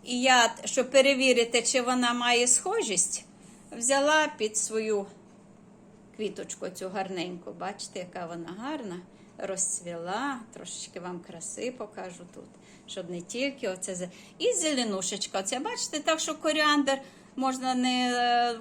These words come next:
купувати так дорого, в пачці там пару насінин. А коріандр — це така зелень, що ось вона зійшла, зрізали і нове. І подивіться, що я тут ще побачила.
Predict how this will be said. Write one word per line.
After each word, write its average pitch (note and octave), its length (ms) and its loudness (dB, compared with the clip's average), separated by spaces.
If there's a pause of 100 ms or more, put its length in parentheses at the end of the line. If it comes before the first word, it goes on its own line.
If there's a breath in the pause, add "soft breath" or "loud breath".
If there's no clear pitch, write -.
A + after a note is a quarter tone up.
купувати C4+ 640 2
так G#3 300 0
дорого, A3+ 540 4
в G3 100 -10
пачці G#3+ 500 0
там G#3+ 220 -2
пару G#3 300 0
насінин. G3+ 640 -2 (560 loud breath)
А A3 120 0
коріандр — B3+ 600 0
це C4+ 120 0
така C4 340 0
зелень, C4 440 2
що B3+ 140 -2
ось B3 200 0
вона B3+ 240 2
зійшла, C#4 720 4
зрізали B3+ 640 2
і A3+ 180 -4
нове. F3+ 400 0 (300 loud breath)
І F4+ 80 -6
подивіться, E4 600 0
що D4 320 2
я B3+ 160 4
тут B3+ 260 -6
ще B3+ 220 0
побачила. F#3+ 720 -4